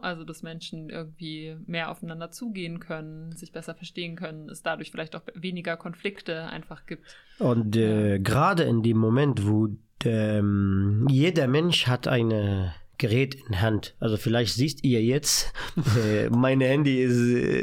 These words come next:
Speaker 2: ist da, äh, auch wenn es, es, äh, aus ist oder im Flugmodus, aber ist immer, äh, immer da. Wir haben immer Handy in Hand. Also die letzte Zeit, wir reden sehr wenig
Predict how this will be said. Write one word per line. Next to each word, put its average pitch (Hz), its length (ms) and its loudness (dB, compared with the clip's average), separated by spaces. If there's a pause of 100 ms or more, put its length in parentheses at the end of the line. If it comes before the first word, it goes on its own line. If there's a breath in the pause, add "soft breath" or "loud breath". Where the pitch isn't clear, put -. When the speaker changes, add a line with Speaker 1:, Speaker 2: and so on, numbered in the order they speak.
Speaker 2:
ist - 480 0
da, 156 240 2 (440 loud breath)
äh, 123 220 2
auch 143 300 2
wenn 123 180 4
es, 120 320 -2
es, 110 340 0
äh, 101 840 0
aus 185 240 0
ist - 240 0
oder 107 500 2
im 107 340 2
Flugmodus, 117 640 0
aber 113 240 2
ist - 200 -2
immer, 185 420 2 (340)
äh, 107 500 0
immer 151 260 2
da. 113 320 0 (280 loud breath)
Wir 117 160 2
haben 135 240 2
immer 139 240 4
Handy 120 360 2
in 101 160 0
Hand. 101 300 -2
Also 107 340 2 (680 loud breath)
die 117 40 4
letzte 147 440 2
Zeit, 147 640 0 (280)
wir 110 300 2
reden 120 440 2
sehr 110 360 2
wenig 107 680 0